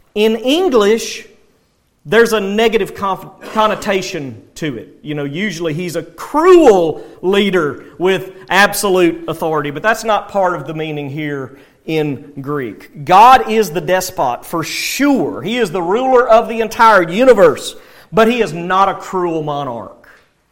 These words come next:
like humans are. God is the all-powerful,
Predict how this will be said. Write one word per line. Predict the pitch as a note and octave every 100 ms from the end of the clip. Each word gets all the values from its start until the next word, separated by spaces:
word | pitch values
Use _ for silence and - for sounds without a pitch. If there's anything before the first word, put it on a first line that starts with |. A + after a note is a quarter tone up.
| _ _ -
like | C#3 C#3
humans | D#3 D3 B2 A2
are. | G2+ F#2+ _ _ _ _ _ _ _ _ _ _ - _ _ _ - E3
God | A3 B3+ C#4 -
is | A#3 A3+ G3 - - -
the | D3+ F3+ D#3 -
all-powerful, | F#3 A#3 B3+ C4+ C#4 C#4 - - B3+ B3 B3+ A#3+ A#3 A3+ A3 A3 -